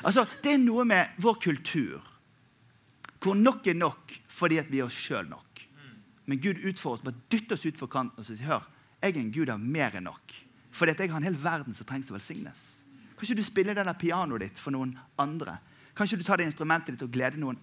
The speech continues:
andre? Kanskje du tar denne evnen din til å kommunisere med kids og hjelpe noen barn? Vet du hva, der finnes, der finnes tusen, der finnes tusen mindreårige flyktninger i Norge i mottak i dag. Sorry, folkens.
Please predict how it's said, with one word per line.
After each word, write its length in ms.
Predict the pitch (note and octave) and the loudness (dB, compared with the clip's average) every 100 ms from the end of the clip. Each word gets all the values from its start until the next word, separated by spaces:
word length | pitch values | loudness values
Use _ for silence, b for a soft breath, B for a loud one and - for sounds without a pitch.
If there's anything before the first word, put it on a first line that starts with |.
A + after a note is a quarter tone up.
| - | -2
andre? 300 | C#3+ D#3+ G#2+ B - | -2 -2 -10 B -4
Kanskje 300 | A3 G#3 E3 | -2 0 -2
du 20 | - | 2
tar 160 | F3+ | 2
denne 160 | E3 D#3 C#3+ | 4 0 0
evnen 300 | D3 F3 F3 | 0 -2 -6
din 60 | - | -6
til 80 | |
å 60 | C3+ | -8
kommunisere 380 | C3+ C3 F3 D3 | -6 -4 -4 -4
med 140 | A#2 - | -4 -4
kids 380 | D#3 B2 - - b b b _ - | -4 -4 -6 -16 b b b _ -4
og 140 | C#3+ | 0
hjelpe 300 | C3 C#3+ F3 | 0 -2 -2
noen 140 | D3 A2+ - | -4 -4 -10
barn? 640 | G#2 C3 B2+ F2+ E2+ D2+ - _ _ _ | 0 4 4 2 -10 -14 -18 _ _ _
Vet 140 | F3+ F#3 | -2 4
du 20 | |
hva, 140 | F3+ | 6
der 80 | F3 D#3+ | 4 0
finnes, 180 | F#3+ - B B | -2 -6 B B
der 140 | F3 | 2
finnes 160 | G#3+ - | 2 2
tusen, 540 | - C4 A3+ - C#3 G2 - _ _ _ - | 0 2 2 0 -2 -6 -12 _ _ _ -10
der 160 | B2+ D3 | -4 -4
finnes 300 | - F#3+ - | -2 -6 -6
tusen 480 | - A#3+ G#3+ - C#3 - F3+ | -2 -2 -2 -4 -6 -4 -4
mindreårige 380 | E3+ D3 A#2+ | 0 0 0
flyktninger 560 | C3 - D#3 B2 G#2+ B B B - | -4 -6 -4 -2 -4 B B B -6
i 80 | C3+ | 0
Norge 380 | C#3 C3+ D3 C3 | 0 0 -2 -2
i 80 | C3+ | 0
mottak 480 | B2 B2+ - B2+ A2 | 0 0 -4 -4 -4
i 80 | F#2+ | -6
dag. 160 | D2+ - _ _ _ - | -8 -14 _ _ _ -8
Sorry, 300 | - F3+ F3+ | 0 0 0
folkens. 560 | E3+ C3+ A#2 - - | -4 -4 -6 -8 -18